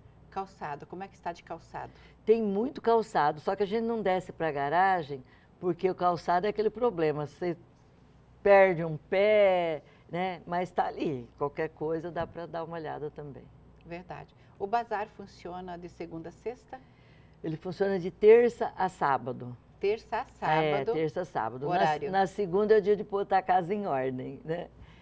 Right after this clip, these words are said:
Speaker 2: E aí da, de terça a sexta é das oito às cinco, direto, não tem intervalo pro almoço.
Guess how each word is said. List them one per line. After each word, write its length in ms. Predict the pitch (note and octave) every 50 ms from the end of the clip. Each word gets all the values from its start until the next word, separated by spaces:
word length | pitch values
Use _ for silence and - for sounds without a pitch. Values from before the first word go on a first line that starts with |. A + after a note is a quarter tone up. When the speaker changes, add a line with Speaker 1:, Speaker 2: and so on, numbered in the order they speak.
| - - - - - -
Speaker 2:
E 420 | D#3+ E3 E3 E3 E3 E3 E3 E3+ -
aí 300 | D#3 D#3+ E3+ F3 F3+ F3+
da, 320 | D3+ E3+ E3 D#3+ D#3 C3 E3
de 440 | D3+ D#3 E3+ E3 D#3+ D#3+ D#3 D3+ D3+ -
terça 440 | - F3+ F3+ F3+ F3 E3+ E3+ - E3
a 60 | D#3+
sexta 540 | D3+ - - - E3 D#3+ D#3+ D#3 C#3+ - D#3
é 40 | D3+
das 260 | C#3+ D#3 D#3 C#3+ B2+ D3+
oito 280 | E3 E3 D#3+ D#3 -
às 160 | D3 D3 C3
cinco, 540 | - - - - D3+ D#3+ E3+ E3+ - - - - - - - - -
direto, 640 | B2 C#3+ C#3 C#3 C3+ C3+ C#3+ D#3 D3+ - - G#3 G3
não 260 | F#3+ F3 D#3+ E3 D#3+
tem 200 | - - D#3 D3+
intervalo 420 | D3 - D3+ C#3+ B2+ C3+ C3 B2+
pro 140 | - - C#3+
almoço. 520 | C#3 C#3+ C#3+ C#3+ D3 E3 F3+ - - -